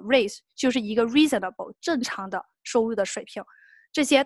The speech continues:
都写进了去这个 minimum 的 requirement，requirement 里面。所以就说三个要求，正常的年龄、英语或者是分数的要求，接着你的职业在职业列表里面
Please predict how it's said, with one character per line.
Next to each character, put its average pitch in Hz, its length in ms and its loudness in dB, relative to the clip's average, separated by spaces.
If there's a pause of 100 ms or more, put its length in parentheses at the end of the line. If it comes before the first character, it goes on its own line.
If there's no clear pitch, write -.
都 320 180 8
写 220 260 2
进 233 180 0
了 202 100 -2
去 233 280 -2
这 240 140 0
个 214 100 2
minimum 240 400 4
的 196 100 -6
requirement，requirement 220 1400 2
里 196 220 -14
面。 233 140 -2 (400)
所 277 240 4
以 262 40 4
就 240 100 4
说 220 340 2 (840)
三 - 420 2
个 330 80 4
要 226 180 2
求， 202 380 -8
正 349 240 4
常 208 300 -2
的 214 140 2
年 220 200 0
龄、 254 160 4
英 285 180 8
语 208 280 -4 (100)
或 247 160 2
者 208 100 2
是 214 140 0
分 262 160 4
数 269 180 0
的 214 100 -4
要 214 180 0
求， - 300 -8 (140)
接 320 300 4
着 - 180 2 (520)
你 233 160 -2
的 196 260 -2
职 - 240 -8
业 254 200 4
在 202 320 0
职 - 180 -8
业 226 100 4
列 240 140 6
表 190 140 -2
里 202 100 -8
面 196 240 -6